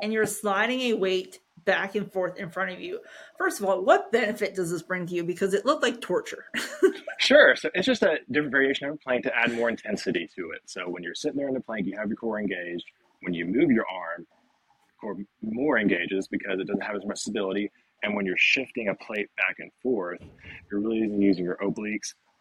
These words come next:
Speaker 2: full core, a little bit of arm back in there too. That's really, really to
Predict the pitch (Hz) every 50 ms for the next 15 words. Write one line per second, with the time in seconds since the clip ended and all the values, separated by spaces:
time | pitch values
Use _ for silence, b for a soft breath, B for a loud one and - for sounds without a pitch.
0 | - - - - 104 101 95 - _ - 101 95 95 95 101 90 - _ _ 92
1 | 92 95 95 95 90 87 92 92 - 92 92 85 87 90 85 90 92 92 - 92
2 | 87 85 85 - - - 113 107 107 113 107 - _ _ _ - 95 87 - 95
3 | 98 95 95 117 120 120 120 113 107 101 98 104 104 104 95 90